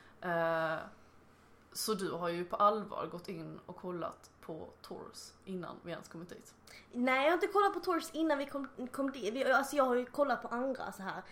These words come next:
Speaker 2: när vissa youtubers har varit på så här London-resa. Och då har de varit här. Och då har jag tittat på dem sen innan. Det var ju inte så att jag kollade på dem nu efteråt. Ehm,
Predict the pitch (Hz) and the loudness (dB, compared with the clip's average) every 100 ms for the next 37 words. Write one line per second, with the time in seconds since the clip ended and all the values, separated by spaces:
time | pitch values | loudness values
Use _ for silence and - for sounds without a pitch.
0 | - 214 190 202 - 175 170 165 170 170 | -10 -2 -2 -2 -4 -2 0 -2 -4 -8
1 | - 202 185 196 185 - 202 190 160 202 | -16 -14 -10 -8 -8 -8 -4 -2 -2 -4
2 | - 202 202 180 190 - 175 180 - - | -2 2 2 0 -6 -4 -4 -4 -14 -10
3 | 208 196 233 226 202 123 147 165 160 165 | -4 0 2 2 0 -4 -8 -10 -12 -12
4 | 135 175 - - - 196 - - - - | -12 -14 -20 -20 -16 -12 -10 -10 -12 -12
5 | - 226 220 226 226 220 269 - - 294 | -10 -4 0 0 0 0 -2 -4 -2 -2
6 | - - - - 226 226 247 - 262 - | -4 -14 -18 -4 0 2 0 -2 -8 -8
7 | - 214 185 196 196 233 185 202 220 - | -6 -4 -4 -4 -4 -2 -2 -2 -4 -2
8 | 226 208 190 226 175 175 180 196 190 202 | -2 -2 -4 -4 -4 -6 -4 -4 -6 -10
9 | - - - 71 - - - - - - | -14 -16 -10 -10 -10 -18 -20 -20 -20 -20
10 | - - 185 180 180 196 | -20 -16 -12 -10 -12 -14